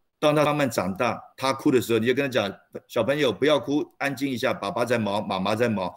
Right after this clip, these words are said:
你就会教导他，让他忍耐一下。当他两三岁的时候，他在路上说：“妈妈，我要怎么样，怎么样？”你会告诉他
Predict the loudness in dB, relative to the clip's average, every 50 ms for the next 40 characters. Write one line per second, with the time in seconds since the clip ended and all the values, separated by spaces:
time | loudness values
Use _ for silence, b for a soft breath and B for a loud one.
0 | B B -4 0 0 0 2 4 4 6 6 6 4 4 2 2 2 2 2 2
1 | 0 2 0 0 0 2 2 2 2 0 0 0 -2 -2 -2 -2 0 0 2 2
2 | 0 -2 -2 -4 -4 -4 -6 -10 -18 _ _ _ _ _ _ 0 0 2 2 2
3 | 4 4 2 2 2 0 2 0 2 2 4 4 4 4 4 2 2 4 4 4
4 | 2 0 -4 -10 _ _ _ _ _ -2 -2 2 2 2 4 6 6 6 6 4
5 | 2 0 0 0 0 0 0 0 -4 -12 _ _ _ -6 -2 0 0 0 2 2
6 | 2 2 2 2 0 0 0 0 0 0 0 -2 -2 -2 0 0 0 -2 -4 -6
7 | -6 -4 -2 0 2 2 2 2 2 0 0 0 0 0 0 0